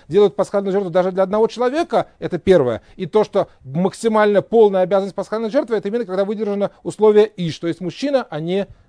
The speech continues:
женщина. Продолжает Гемара, со-, когда мы разобрали вот эти три мнения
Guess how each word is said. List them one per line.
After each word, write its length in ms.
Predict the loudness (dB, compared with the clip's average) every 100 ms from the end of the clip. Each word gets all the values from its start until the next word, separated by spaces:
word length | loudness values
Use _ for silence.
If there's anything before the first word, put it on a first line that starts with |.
| -8
женщина. 460 | -4 -4 -6 -20 -20
Продолжает 340 | -10 -2 -2
Гемара, 500 | 0 -2 2 2 0 -6 _
со-, 140 | -14
когда 240 | -8 0 0
мы 100 | 2
разобрали 540 | 0 0 2 2 -2 -8 -8
вот 140 | -6
эти 160 | -4 -6
три 240 | -4 0
мнения 560 | 2 2 2 2 -4